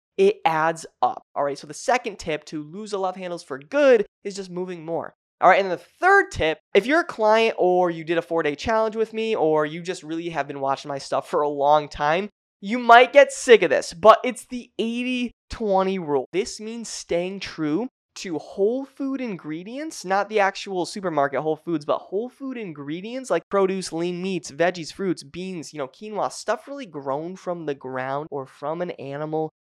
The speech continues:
seafood, stuff like that that's not really processed eighty percent of the time.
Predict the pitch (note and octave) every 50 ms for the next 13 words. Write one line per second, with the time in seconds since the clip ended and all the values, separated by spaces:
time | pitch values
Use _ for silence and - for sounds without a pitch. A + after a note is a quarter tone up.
0 | _ - - - - - E3 D#3+ E3 E3 _ - F3+ F3 D#3+ - - - - -
1 | D3 E3 - - G3+ F#3+ F#3 D3 D3+ E3 E3+ - C3 - - D3+ D3+ D#3 - D3+
2 | D#3+ D3+ C#3+ C#3 - - - C#3+ C3+ C3+ D3+ - - G#3+ A3+ - - - - D#3+
3 | F#3 G3 G#3 G#3 - A3+ A3 A#3+ A3+ A#3 A3+ A3 - A#3+ A#3 A#3 A#3 A#3